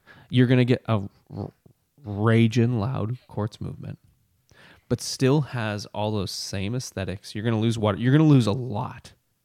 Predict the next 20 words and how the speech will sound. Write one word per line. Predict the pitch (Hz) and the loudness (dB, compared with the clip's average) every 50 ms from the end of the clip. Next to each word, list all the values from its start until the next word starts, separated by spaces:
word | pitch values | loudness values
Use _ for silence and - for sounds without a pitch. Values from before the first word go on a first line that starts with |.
| _ _ _ _ _ | _ _ _ _ _
going | - 135 120 113 110 110 107 | -2 0 0 2 0 0 -2
to | - 110 | -4 -8
the | 104 | -8
Timex | - - - 98 101 104 98 98 - - | -10 -10 -10 -8 -6 -6 -8 -8 -10 -12
option. | 92 85 - - 107 110 110 - - - - - _ _ | -14 -14 -14 -12 -10 -10 -10 -12 -14 -20 -20 -20 _ _
But | - 120 | -6 -4
if | 117 107 | -4 -2
you | 120 131 135 | -2 0 0
want | 120 113 113 110 104 | 0 -2 -4 -4 -4
that | 104 101 - | -8 -8 -10
K | - - 127 123 113 | -10 -6 -6 -6 -6
shape, | - - - 110 107 101 _ _ _ _ _ _ - | -8 -10 -10 -12 -12 -12 _ _ _ _ _ _ -8
that, | 110 117 - - _ _ _ _ _ _ 107 - - _ | -8 -8 -8 -10 _ _ _ _ _ _ -20 -20 -20 _
that | 120 117 117 117 95 98 98 98 - _ _ _ _ _ 120 110 _ - | -10 -8 -8 -6 -6 -6 -8 -8 -10 _ _ _ _ _ _ _ _ -6
nineteen | 110 110 - 113 113 - - 120 117 104 | -2 -2 -2 -2 -2 -2 -2 -4 -4 -4
seventies | - - - 104 95 104 104 104 107 107 107 107 107 107 - - - _ | -6 -6 -6 -4 -4 -2 -4 -2 -4 -4 -6 -6 -8 -8 -10 -14 -18 _
feel | _ - 107 95 95 98 101 113 117 | _ -10 -8 -8 -6 -6 -8 -8 -8
of | 110 104 | -10 -10
a | 98 | -10
watch, | 92 92 98 123 131 147 - - - | -12 -12 -12 -14 -16 -16 -18 -20 -20